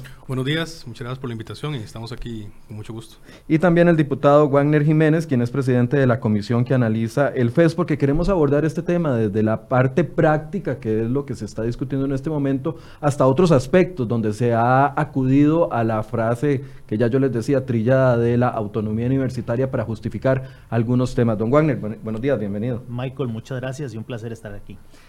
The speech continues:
Speaker 2: Tal vez empecemos, de, yo sé que es complicado, pero empecemos definiendo, o tal vez no sea tan complicado, definiendo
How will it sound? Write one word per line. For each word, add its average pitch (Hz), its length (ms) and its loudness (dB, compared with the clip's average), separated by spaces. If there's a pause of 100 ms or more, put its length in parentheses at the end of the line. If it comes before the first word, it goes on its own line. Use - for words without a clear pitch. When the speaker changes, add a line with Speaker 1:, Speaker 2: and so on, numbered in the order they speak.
(100)
Speaker 2:
Tal 139 140 0
vez - 240 4
empecemos, 170 720 0 (400)
de, 131 240 -6
yo 110 120 -8
sé 131 160 -10
que 151 120 -4
es 147 140 -4
complicado, 151 640 0
pero 120 140 2
empecemos 127 540 4
definiendo, 147 680 4
o 127 100 0
tal 101 140 0
vez 117 100 2
no 127 120 4
sea 127 160 2
tan 131 120 0
complicado, 127 560 4
definiendo 131 840 4